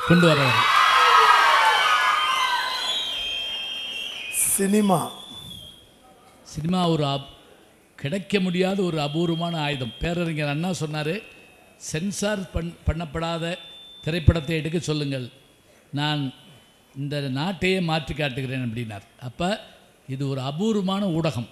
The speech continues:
Speaker 1: இந்த ஊடகத்தை சரியா பயன்படுத்துனோம்னா யாரையும் ஜெயிச்சிடலாம். இதான் உண்மை.
Speaker 2: திரு-, திருக்குறள்.
Speaker 1: திருக்குறள். மூணு அடியில உலகத்தை அளந்தார் பெருமாள்,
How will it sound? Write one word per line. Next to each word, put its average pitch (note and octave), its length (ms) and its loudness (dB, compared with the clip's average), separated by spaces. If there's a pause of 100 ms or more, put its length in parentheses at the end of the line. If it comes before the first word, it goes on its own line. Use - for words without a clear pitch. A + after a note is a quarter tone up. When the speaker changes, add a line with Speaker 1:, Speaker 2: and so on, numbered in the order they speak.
(580)
Speaker 1:
இந்த D3 340 0
ஊடகத்தை F#3 220 -2
சரியா E3+ 360 -2
பயன்படுத்துனோம்னா D3+ 880 -4 (420)
யாரையும் F#3 520 2
ஜெயிச்சிடலாம். D3 500 -4 (300)
இதான் E3+ 100 2
உண்மை. C3 340 0 (1500)
Speaker 2:
திரு-, G#3+ 380 2
திருக்குறள். F#3 500 2 (840)
Speaker 1:
திருக்குறள். D3 420 -8 (1300)
மூணு G3 360 0
அடியில G#3 540 -2
உலகத்தை E3 420 -2
அளந்தார் E3 420 -4
பெருமாள், D3 380 -4